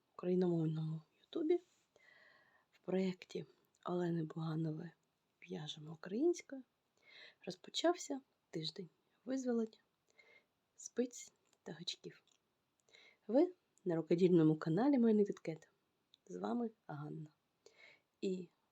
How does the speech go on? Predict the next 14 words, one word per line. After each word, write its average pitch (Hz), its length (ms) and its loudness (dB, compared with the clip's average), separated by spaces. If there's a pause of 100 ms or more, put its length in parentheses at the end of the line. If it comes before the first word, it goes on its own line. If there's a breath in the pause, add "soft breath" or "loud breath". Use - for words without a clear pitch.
(680)
я 170 260 -8 (180)
хочу 311 240 -8 (1000 soft breath)
сьогодні 254 680 -6 (380)
вз-, 180 640 -4
взяти 175 360 0
два 160 320 -6 (160)
процеси - 580 -8 (100)
на 180 120 -4
визволення. 185 720 0 (1400)
Буду 170 220 -4
з 175 220 -4
ними 175 160 0 (100)
працювати. 190 680 -4 (1600 soft breath)
І, 220 380 0